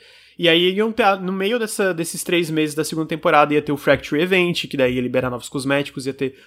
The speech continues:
novos modos inseridos no Fracture Event. Também vão ter esses eventos narrativos, que a three forty não explicou muito bem o que que vai ser. Então,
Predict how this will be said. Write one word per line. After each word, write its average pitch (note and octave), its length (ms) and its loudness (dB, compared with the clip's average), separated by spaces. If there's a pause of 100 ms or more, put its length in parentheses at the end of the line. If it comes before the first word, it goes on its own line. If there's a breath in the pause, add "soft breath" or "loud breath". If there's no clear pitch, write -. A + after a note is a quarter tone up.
(140 soft breath)
novos D3 380 2
modos C3 320 0
inseridos B2 340 -6
no B2 220 -10
Fracture B2+ 360 -4
Event. E3+ 280 -2 (240 loud breath)
Também E3+ 200 4
vão F3 120 2
ter F3+ 80 -2
esses - 160 -4
eventos E3+ 340 0
narrativos, E3+ 680 2
que - 80 -6
a C#3 40 -2
three D3+ 100 -8
forty C#3 300 -4
não C#3 80 -2
explicou C3+ 300 -8
muito C3+ 180 -4
bem C3+ 80 0
o B2+ 40 -8
que B2 60 -16
que - 80 -12
vai D3+ 140 2
ser. E3+ 260 -4 (220 loud breath)
Então, G#3+ 260 0